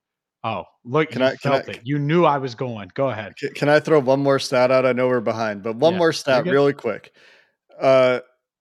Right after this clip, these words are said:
Speaker 2: seasons in the Super Bowl era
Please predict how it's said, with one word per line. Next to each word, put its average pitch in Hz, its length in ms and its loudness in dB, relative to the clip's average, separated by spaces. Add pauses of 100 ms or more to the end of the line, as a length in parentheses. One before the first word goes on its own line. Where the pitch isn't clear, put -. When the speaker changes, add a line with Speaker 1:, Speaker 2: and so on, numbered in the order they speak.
(100)
Speaker 2:
seasons 226 880 -4 (320)
in 170 100 -6
the 160 100 -2
Super 185 340 -4
Bowl 165 320 -2
era 113 420 -2